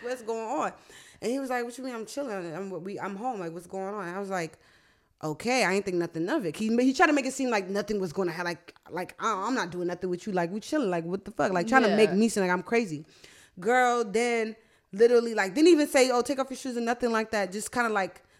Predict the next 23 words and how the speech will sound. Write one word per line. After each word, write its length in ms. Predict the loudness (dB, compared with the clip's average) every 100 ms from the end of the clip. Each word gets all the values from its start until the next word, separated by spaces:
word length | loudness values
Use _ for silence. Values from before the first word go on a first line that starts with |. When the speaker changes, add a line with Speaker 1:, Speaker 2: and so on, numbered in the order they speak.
| -8
Speaker 1:
lay 220 | 0 2
down 220 | 2 0 0
and 140 | -2
watch 280 | -4 -4 -8
T 220 | -8 -8
V. 400 | -8 -10 -12 -16 _ _ _ _ _ _ _ _ _ -6
Just, 160 | -4
like, 160 | -2 -6 -12 -4
right 220 | 0 0 0
next 220 | -6 -6
to 80 | -6
me. 300 | -6 -8 -14 _ _ -16
I 40 |
said, 240 | -10 -6 -6
"Yo, 140 | -6
if 180 | -10 -12
this 200 | -12 -10
is 100 | -12
not 340 | -8 -6 -6 -8 -16 _ _ _ _ _ _
the 60 | -12
most 220 | -10 -12 -10
awkwardest 460 | -10 -8 -12 -12
motherfucking 1200 | -12 -8 -6 -6 -6 -6 -6 -8 -10 -2 2 2